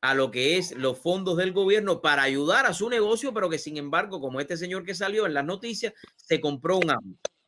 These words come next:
Vemos ese tema, ¿no? Pero vemos otros que han sido, eh, hasta cierto punto involucrados en esto. "Oye, ¿por qué tú no aplicas que te van a dar tremendo dinerito?". Eh, pero esta gente no han usado ese dinero.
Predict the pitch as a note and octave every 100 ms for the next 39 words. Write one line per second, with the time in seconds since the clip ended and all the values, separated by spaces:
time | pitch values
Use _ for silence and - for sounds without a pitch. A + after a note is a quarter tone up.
0 | _ _ _ _ G2 C3 E3 F#3+ F#3+ G3
1 | F#3 - A2+ A#2 E3+ - _ - F3+ F#3+
2 | A3 C4 A#3 B3 A#3 - F3 F3+ G#3 A3
3 | A3 E3+ - _ _ _ _ _ - D3+
4 | D3+ D3 C#3 D3+ D#3 G#3 G#3+ F#3+ G3 G3+
5 | G3 F#3 D#3 D3+ D3 D3 D#3+ F#3 F#3+ E3+
6 | D#3+ F3 E3+ A#3+ D3+ C#3 E3+ G3 F#3+ F3
7 | F3+ G#3 F#3+ D#3+ B2+ B2+ E3 F3+ F3 D#3
8 | E3+ F3+ E3+ D3 C#3+ F#3+ F3 A2+ - _
9 | _ _ - B2+ C3 C3 - - D#3+ F3+
10 | G3 A3 G#3+ G3+ G#3+ G3+ - G3+ F#3+ F3
11 | D#3+ D#3 C#3+ G#2+